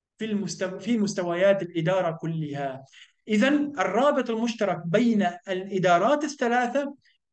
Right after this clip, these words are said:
هو المهارات الإنسانية. وجود المهارات الإنسانية في مستويات الإدارة الثلاثة، الإدارة العليا والإدارة الوسطى والإدارة الدنيا، والمهارات الإنسانية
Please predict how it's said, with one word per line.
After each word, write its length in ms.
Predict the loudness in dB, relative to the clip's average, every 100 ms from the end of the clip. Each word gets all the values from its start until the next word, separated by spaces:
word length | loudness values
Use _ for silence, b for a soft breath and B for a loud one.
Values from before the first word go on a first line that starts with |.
| 0
هو 300 | 4 4 2
المهارات 760 | -2 -2 -2 0 0 0 0 -4
الإنسانية. 880 | -10 -10 -4 -2 -2 -2 -4 -6 -12 b b _ _ _ _ _
وجود 640 | -2 2 4 6 4 2 0
المهارات 760 | 0 2 0 2 2 2 0
الإنسانية 920 | -8 -6 -6 -2 -2 0 2 0 -2 -12 _ _
في 120 | -6
مستويات 680 | -4 -2 -2 0 2 2 0
الإدارة 480 | -4 -2 0 0 -2
الثلاثة، 600 | -6 -6 0 0 -2 -8 -10 -6
الإدارة 400 | -2 0 2 2
العليا 380 | 0 0 0 0
والإدارة 480 | 0 0 0 0
الوسطى 320 | 0 -4 -6 -6
والإدارة 420 | -6 -2 0 0
الدنيا، 460 | 0 2 2 0 2
والمهارات 1040 | 2 2 -4 -4 -2 -2 -2 0 -2 -4
الإنسانية 640 | -8 -6 -2 0 0 0